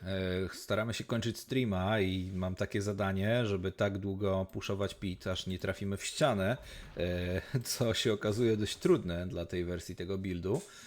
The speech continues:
E, wcale jeszcze nie tej podkrwawienie. E, aktualnie właśnie odpalamy sobie sto dwunastkę, e, poprzednią, czyli, mm, sto dziewięć. Skończyliśmy jeszcze z siedmioma minutami na timerze.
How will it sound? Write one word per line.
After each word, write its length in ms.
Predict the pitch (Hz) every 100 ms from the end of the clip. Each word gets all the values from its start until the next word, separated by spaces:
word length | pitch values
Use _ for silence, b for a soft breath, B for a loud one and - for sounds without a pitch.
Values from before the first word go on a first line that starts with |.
| B B
E, 140 | - 87
wcale 360 | - 113 117
jeszcze 260 | 117 - 117
nie 140 | 104
tej 260 | 90 92 90
podkrwawienie. 880 | - 101 - - 101 101 87 113 165 -
E, 720 | 123 82 80 80 80 80 82 -
aktualnie 540 | 95 - 110 139 135
właśnie 380 | 110 117 - 110
odpalamy 420 | - 101 127 147
sobie 240 | - 113
sto 360 | 101 - - 165
dwunastkę, 840 | 139 123 147 147 113 - - 78 78 B B B
e, 320 | - 82 80 82
poprzednią, 800 | 98 92 - 104 92 90 101
czyli, 500 | 127 - 95 92 90 90 -
mm, 680 | 92 85 82 82 82 80
sto 760 | 80 - - - 92 90 90 87 -
dziewięć. 640 | 107 104 92 95 156 - -
Skończyliśmy 720 | - 98 101 101 107 98 101
jeszcze 240 | 95 101
z 100 | -
siedmioma 540 | - 104 107 143 143
minutami 580 | 110 107 101 139 120 90
na 260 | 82 80 78
timerze. 600 | - 87 87 80 80 104